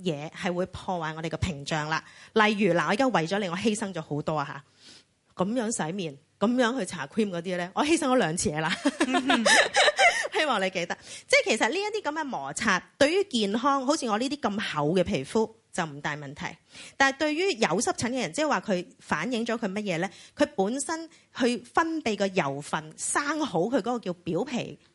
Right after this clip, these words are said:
Speaker 1: 佢唔足夠。噉所以變咗呢，就等於噉啦。我呢，就叫做呢件叫羽絨，噉咪好厚咯，所以就唔會容易有頭先你講嘅問題。而濕疹嘅朋友呢，我哋會形容係乜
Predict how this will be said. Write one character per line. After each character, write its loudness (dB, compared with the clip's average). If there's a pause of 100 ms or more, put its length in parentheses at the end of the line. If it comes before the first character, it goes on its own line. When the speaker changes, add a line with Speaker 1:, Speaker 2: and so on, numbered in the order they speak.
(220)
Speaker 1:
佢 -4
唔 -10
足 -8 (100)
夠。 0 (640)
噉 2
所 4
以 2
變 0
咗 4
呢， 0
就 0
等 -2
於 -2
噉 -2
啦。 -2
我 2
呢， 2
就 -2
叫 -2
做 -2
呢 -4
件 -4
叫 -2 (300)
羽 4
絨， 2 (160)
噉 -4
咪 -2
好 0
厚 -2
咯， -4
所 -2
以 -6
就 -2 (100)
唔 -6
會 -2
容 -6
易 -10
有 -4
頭 -10
先 -6
你 -4
講 -6
嘅 -8
問 -12
題。 -12 (360)
而 -2
濕 0
疹 -8
嘅 -4
朋 -8
友 -2
呢， 0
我 -4
哋 -4
會 -8
形 -10
容 -14
係 -10
乜 -6